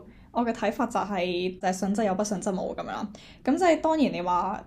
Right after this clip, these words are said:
見到人去算命啊噉樣，或者去，呃，畀錢去問下自己運程係點呢？噉我係冇試過嘅，噉但係我身邊啲朋友就試過啦。噉記得有一次就同一個朋友食生日飯，噉之後食完生日飯呢，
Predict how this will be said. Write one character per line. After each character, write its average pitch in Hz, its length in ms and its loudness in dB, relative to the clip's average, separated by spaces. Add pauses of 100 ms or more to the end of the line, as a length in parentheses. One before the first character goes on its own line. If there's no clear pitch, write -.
見 202 140 -2
到 220 160 2
人 185 160 -4
去 180 140 0
算 185 320 -2
命 170 280 0
啊 170 320 -2
噉 180 140 -2
樣， 175 260 -2 (220)
或 208 100 0
者 220 80 0
去， 196 340 4
呃， 170 300 0
畀 190 180 4
錢 214 300 2
去 175 400 -2 (320)
問 196 140 0
下 196 120 0
自 190 80 -2
己 202 80 2
運 202 160 0
程 185 120 -6
係 - 180 -8
點 - 140 -8
呢？ 180 120 2
噉 247 160 4 (140)
我 226 100 0
係 254 120 8
冇 185 200 4
試 208 280 -2
過 190 200 4
嘅， 190 80 2
噉 285 160 -4
但 196 120 4
係 170 40 2
我 196 80 2
身 254 160 2
邊 262 160 6
啲 - 40 2
朋 208 120 -2
友 208 80 -4
就 190 120 -4
試 185 320 -2
過 185 160 2
啦。 196 180 0 (220)
噉 311 120 0
記 277 80 2
得 247 80 4
有 262 160 4
一 226 60 2
次 214 220 -2
就 185 220 -2
同 - 220 -8 (120)
一 208 100 0
個 190 280 0
朋 208 240 -6
友 185 60 -8
食 185 140 -8
生 202 180 -2
日 190 60 -2
飯， - 220 -6 (440)
噉 240 160 6
之 330 200 4
後 202 160 2
食 202 100 -2
完 185 100 -2
生 220 220 2
日 208 100 -8
飯 180 140 -2
呢， 190 80 0